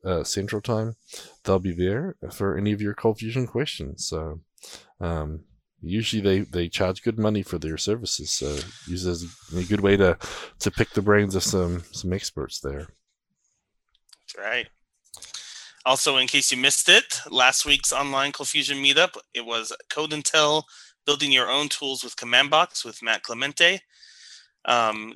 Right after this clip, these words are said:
Speaker 2: there is a recording on YouTube that we'll put on here, but if you want to go check that out, I believe it was more of a, uh, how do you say it? Less of a presentation, more of a kinda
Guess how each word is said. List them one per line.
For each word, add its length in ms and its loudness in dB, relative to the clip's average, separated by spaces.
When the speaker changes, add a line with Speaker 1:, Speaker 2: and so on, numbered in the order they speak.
Speaker 2:
there 220 0
is 100 -2
a 60 -8
recording 480 -2
on 100 2
YouTube 360 2
that 140 4
we'll 120 -8
put 180 -4
on 220 0
here, 260 -4
but 200 -4
if 240 -4
you 120 -14
want 220 -8
to 80 -10
go 120 -14
check 280 -4
that 140 -2
out, 320 2
I 40 -8
believe 280 -6
it 60 -12
was 160 -12
more 220 -8
of 100 -10
a, 320 -2
uh, 300 -4
how 80 -4
do 60 -4
you 60 -8
say 200 -2
it? 100 -2
Less 180 0
of 140 -6
a 60 -4
presentation, 680 -2
more 280 -4
of 160 -4
a 220 0
kinda 220 -4